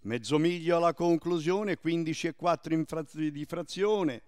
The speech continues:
e sono tre cavalli che hanno preso leggermente il largo, il quindici, il quattordici e il cinque.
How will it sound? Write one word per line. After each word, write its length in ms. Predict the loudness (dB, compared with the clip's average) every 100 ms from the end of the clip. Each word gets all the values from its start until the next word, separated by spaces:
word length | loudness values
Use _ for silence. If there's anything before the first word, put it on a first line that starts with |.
| -20 -20 -20 -20 -20 -8
e 160 | -4 -2
sono 340 | -2 0 0 0
tre 160 | -2
cavalli 420 | 0 4 4 4 0
che 80 |
hanno 160 | 0 0
preso 240 | 0 -2
leggermente 640 | -2 0 0 2 0 0 -2
il 120 | -2
largo, 520 | -2 -2 -6 -8 -6
il 160 | -6 -6
quindici, 800 | -4 0 0 0 -6 -10 -12 -14 -8
il 240 | -8 -8
quattordici 1200 | -6 -6 -6 -4 2 4 2 -2 -6 -6 -8 -8 -6
e 180 | -4 -2
il 200 | -4 -6
cinque. 680 | -10 -8 -10 -12 -18 -20